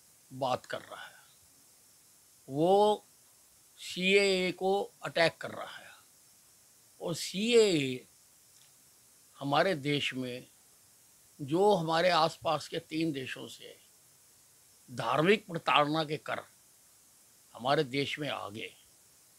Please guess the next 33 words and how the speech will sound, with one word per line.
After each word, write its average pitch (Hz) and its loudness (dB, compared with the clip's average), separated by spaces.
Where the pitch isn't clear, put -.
उनको 190 0
कोई 226 4
अधिकार 185 4
नहीं 156 -6
था। - -20
उनको 208 4
सरकार 185 4
ने 233 0
अधिकार 180 4
दिया 131 -10
है, - -20
उनको 185 -6
जीने 233 4
का 226 6
अधिकार 143 -2
दिया - -20
है, - -20
अपने 202 2
बच्चों 196 2
का 214 8
पालन 208 6
पोषण 202 0
करने 156 -4
का 151 -4
अधिकार 120 -8
दिया, 120 -14
वो 165 0
नौकरियां 208 4
कर 208 2
सके 175 -6
अधिकार 147 -8
दिया 113 -20
है। - -20